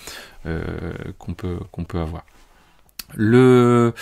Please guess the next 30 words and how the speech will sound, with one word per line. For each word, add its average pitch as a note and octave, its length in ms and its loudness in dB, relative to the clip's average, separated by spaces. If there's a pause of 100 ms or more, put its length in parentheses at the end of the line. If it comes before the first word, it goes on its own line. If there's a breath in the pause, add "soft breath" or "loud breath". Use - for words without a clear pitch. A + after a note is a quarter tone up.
(500 loud breath)
Donc G#2 140 0
ça C#3+ 140 0
c'est - 120 0
le G#2 60 2
gros A2 220 0
inconvénient. G#2+ 500 0
Le... G#2 800 2
le F#2+ 240 -2
gros C3 200 2
avantage A#2+ 380 4
du F#2+ 100 -2
pool, D#3 420 0 (420 soft breath)
euh, F#2 180 -2
à F#2 140 -2
la F2+ 80 -2
différence F2+ 340 -6
du F2 80 -6
push, C3 240 -4
du G2+ 140 -4
coup, C3 220 -4 (440 loud breath)
le F2+ 80 -4
fait A#2+ 200 2
d'avoir G#2 260 0
un F2+ 80 0
agent, E2+ 280 -2
c'est - 160 -8
que - 140 -10
chaque A2+ 300 -4
agent A2 260 -2
est, F2 280 -2